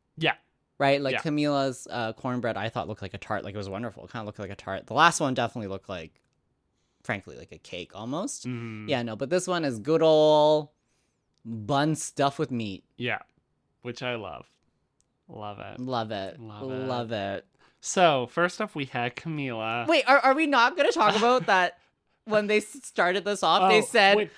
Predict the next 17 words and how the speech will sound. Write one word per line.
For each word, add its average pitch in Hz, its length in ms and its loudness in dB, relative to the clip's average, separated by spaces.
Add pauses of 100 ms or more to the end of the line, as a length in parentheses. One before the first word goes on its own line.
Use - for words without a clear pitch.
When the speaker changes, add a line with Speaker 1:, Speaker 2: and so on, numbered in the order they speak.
(120)
Speaker 2:
"On 240 200 10
Speaker 1:
"On 262 60 8
Speaker 2:
your 269 140 12
Speaker 1:
your 214 100 8
Speaker 2:
buns, 202 500 10
Speaker 1:
buns, 190 40 -8
Speaker 2:
get 208 180 4
Speaker 1:
get 170 220 4
Speaker 2:
bread." 185 460 6
Speaker 1:
bread, 262 200 4
bake." 135 540 -4
Yeah. 143 240 -6
Speaker 2:
I'm 214 300 -2
just, 196 560 0 (260)
listen. 113 600 2
Speaker 1:
They 165 160 4
knew. 110 460 -2